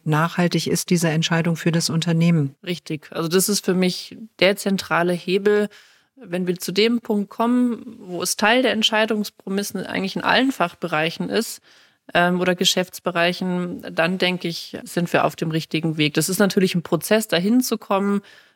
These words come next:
Speaker 2: wie das mit allen neuen Themen oder Prämissen ist. Und ich denke auch, dass wir da die richtigen Weichen gestellt haben. Aber da müssen wir hinkommen als Unternehmen, damit es in Summe wirksam wird.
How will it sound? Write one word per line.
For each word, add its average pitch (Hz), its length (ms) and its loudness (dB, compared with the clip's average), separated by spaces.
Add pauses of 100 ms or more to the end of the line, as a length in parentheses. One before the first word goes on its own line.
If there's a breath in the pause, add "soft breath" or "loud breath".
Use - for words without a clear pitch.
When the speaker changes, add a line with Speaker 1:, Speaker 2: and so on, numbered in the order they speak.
(160 loud breath)
Speaker 2:
wie 170 180 -6
das - 360 -4
mit - 500 -6
allen 190 320 2
neuen 170 320 0
Themen 180 320 2
oder 165 160 0
Prämissen 165 540 -4
ist. 185 260 -4
Und 170 80 -2
ich 160 120 -4 (280)
denke 180 300 2
auch, 165 120 0
dass - 220 -6
wir 160 60 -4
da 160 300 2 (420 soft breath)
die 185 200 -2
richtigen 165 400 0
Weichen 165 340 2
gestellt 165 540 -4
haben. 180 400 2 (480 soft breath)
Aber 190 220 2 (140)
da - 280 0
müssen 220 260 0
wir 175 60 2
hinkommen 160 400 -2
als 151 160 -6
Unternehmen, 151 560 -4
damit 165 260 2
es 185 100 0
in 175 140 2
Summe 220 400 4
wirksam 160 480 -2
wird. - 300 -12